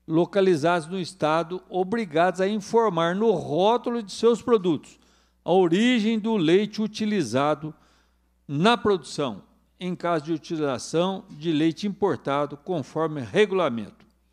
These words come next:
Sala de Comissões, vinte de março de dois mil e vinte e quatro. Em votação,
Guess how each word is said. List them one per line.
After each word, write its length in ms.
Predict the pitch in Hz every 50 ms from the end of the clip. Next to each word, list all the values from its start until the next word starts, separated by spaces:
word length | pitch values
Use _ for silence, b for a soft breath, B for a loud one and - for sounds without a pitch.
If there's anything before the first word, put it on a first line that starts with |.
| _ _ _ _ _
Sala 300 | _ - - 151 151 139
de 80 | 113 -
Comissões, 880 | - 147 131 131 - - - 185 196 208 220 220 214 185 - - - - _ _ _ _ _ _ _ _
vinte 460 | - 117 135 170 196 190 - - -
de 140 | 139 131 139
março 320 | 127 131 151 165 147 143
de 20 | 151
dois 180 | 156 151 135
mil 400 | 127 139 143 147 151 151 160 - - _ _ _ _ _ _ _ _ _ _ _ _
e 140 | - 147 135
vinte 280 | 113 120 151 151 - -
e 40 |
quatro. 400 | - _ - 190 - - _ _ _ _ _ _ _ _ _ _ _ _ _ _ _ _ _ _ _ _ _ _ _ _ _ -
Em 160 | - 190 220 214
votação, 1000 | 170 175 196 190 - 175 143 113 - - - 160 170 185 190 190 190 185 180 -